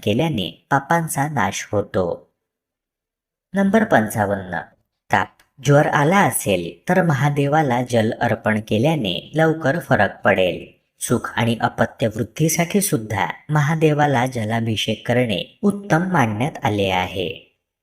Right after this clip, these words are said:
नंबर छप्पन, जर शारीरिक रूपात एखादा मनुष्य कमजोर असेल तर त्याने गायीच्या शुद्ध तुपाने महादेवाला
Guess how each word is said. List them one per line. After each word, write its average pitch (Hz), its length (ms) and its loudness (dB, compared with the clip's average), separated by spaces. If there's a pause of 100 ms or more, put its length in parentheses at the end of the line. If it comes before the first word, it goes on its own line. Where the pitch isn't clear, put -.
(800)
नंबर 196 300 4 (140)
छप्पन, - 360 0 (460)
जर 113 200 4
शारीरिक 110 580 0
रूपात 110 320 0 (240)
एखादा 175 380 2
मनुष्य 127 640 0
कमजोर 143 420 0
असेल 98 680 -2
तर 110 120 2
त्याने 110 400 0
गायीच्या 107 560 0
शुद्ध 113 460 -4
तुपाने 117 720 -4
महादेवाला 185 760 2